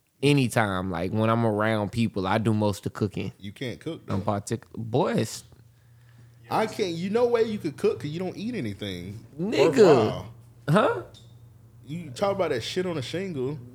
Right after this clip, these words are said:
Speaker 1: Chicken, I mean, fucking beef, any, anything that you want,
Speaker 2: You
Speaker 1: I can
Speaker 2: seem
Speaker 1: cook.
Speaker 2: like that, bro. I'm de-, you seem like the
Speaker 1: I
Speaker 2: kinda,
Speaker 1: just don't eat a large palate
Speaker 2: you seem like
Speaker 1: myself.
Speaker 2: the kind of person like, "Hey, man, I throw down in the kitchen and you get too high and burn the food."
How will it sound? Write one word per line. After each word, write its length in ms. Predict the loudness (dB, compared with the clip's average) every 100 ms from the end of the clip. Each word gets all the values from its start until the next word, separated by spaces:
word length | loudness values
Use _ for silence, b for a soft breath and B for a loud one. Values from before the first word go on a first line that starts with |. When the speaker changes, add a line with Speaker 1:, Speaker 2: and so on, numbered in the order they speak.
| -8 -4
Speaker 1:
Chicken, 760 | 2 4 6 6 6 6 0 -6 -20 0
I 80 | 4
mean, 720 | 6 6 4 2 2 0 -4 -10
fucking 600 | 0 0 2 0 0 -2
beef, 480 | 2 2 2 0 -2 0
any, 320 | 2 2 0
anything 640 | 2 2 2 2 2 4
that 240 | 6 6 6
you 80 | 4
want, 380 | 6 6 6 6
Speaker 2:
You 40 |
Speaker 1:
I 20 |
can 80 | 4
Speaker 2:
seem 220 | 4 2
Speaker 1:
cook. 60 | 6 6
Speaker 2:
like 100 | 6
that, 240 | 2 -4 -2
bro. 140 | 0
I'm 360 | 0 -2 -4 -6
de-, 140 | -6
you 200 | -4 -4
seem 260 | -4 -6 -4
like 160 | -4
the 100 | 2
Speaker 1:
I 80 | 4
Speaker 2:
kinda, 120 | 6 4
Speaker 1:
just 140 | 6
don't 280 | 4 4 0 -6
eat 280 | -2 0 0
a 80 | 2
large 640 | 2 4 4 4 2 -2 -2
palate 300 | 2 4 2
Speaker 2:
you 20 |
seem 140 | 2 2
like 200 | 2 2
Speaker 1:
myself. 60 |
Speaker 2:
the 60 | 2 2
kind 120 | 0
of 60 | 0
person 320 | -2 -2 -4
like, 160 | -4
"Hey, 120 | -4 -4
man, 140 | -4
I 100 | -4
throw 220 | -4 -4
down 200 | -2 -4
in 60 | -6
the 40 | -8
kitchen 360 | 0 0 0
and 100 | -4
you 80 | -6
get 220 | -6 -8
too 160 | -8 -8
high 280 | -6 -8 -8
and 100 | -10
burn 220 | -8 -8
the 60 | -8
food." 340 | -10 -10 -10